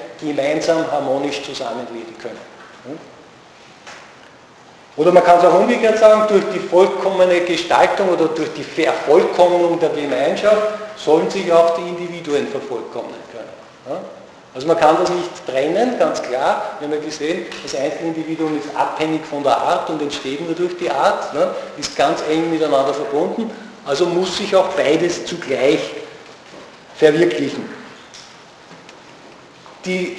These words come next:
Vereinigungstendenz des Alls selber, aus der wir entstanden sind, sollte eingesehen werden als die wesentliche Aufgabe des Menschen.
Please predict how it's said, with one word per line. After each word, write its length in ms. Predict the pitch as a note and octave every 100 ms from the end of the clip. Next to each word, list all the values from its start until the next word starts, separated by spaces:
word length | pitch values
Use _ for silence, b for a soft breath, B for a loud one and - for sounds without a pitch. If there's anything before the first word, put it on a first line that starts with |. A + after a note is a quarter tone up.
| -
Vereinigungstendenz 1500 | E3 D#3 F#3 A#3+ A#3 A#3 A3+ - G3 F#3 E3 D#3+ G3 G3 -
des 240 | F3 F3
Alls 420 | B2+ C#3+ D#3+ - -
selber, 440 | C3 G#3 A#3 A3+
aus 260 | F#3 C#3 -
der 260 | D#3+ F3+
wir 140 | F3+ E3+
entstanden 580 | D#3+ - C3 F3+ -
sind, 400 | G#3 - A3 A3
sollte 480 | - - E3 E3+ E3+
eingesehen 680 | C#3 F#3+ G3+ G3 G3 G3+ F#3+
werden 200 | F#3 F3+
als 120 | E3+ F3
die 140 | D3
wesentliche 560 | D3 D3 - F3 D#3+ B2+
Aufgabe 400 | C3+ - D3+ -
des 180 | -
Menschen. 320 | B2 - -